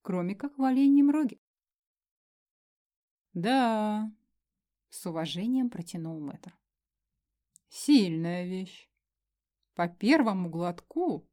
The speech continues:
смесь конского навоза с криозотом. Но надо еще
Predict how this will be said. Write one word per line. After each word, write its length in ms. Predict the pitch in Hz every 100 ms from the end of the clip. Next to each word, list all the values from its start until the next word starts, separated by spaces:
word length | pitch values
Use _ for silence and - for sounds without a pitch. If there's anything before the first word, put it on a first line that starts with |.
| _ _ _ _
смесь 360 | - 196 214 -
конского 520 | 247 302 - 240 240
навоза 400 | 240 233 247 226
с 80 | -
криозотом. 720 | 226 226 175 156 - 180 - _ _ _ _ _ _ _ _ _ _ _
Но 520 | 208 208 226 285 440 -
надо 480 | 339 294 294 302 311
еще 600 | 302 285 - - 143 143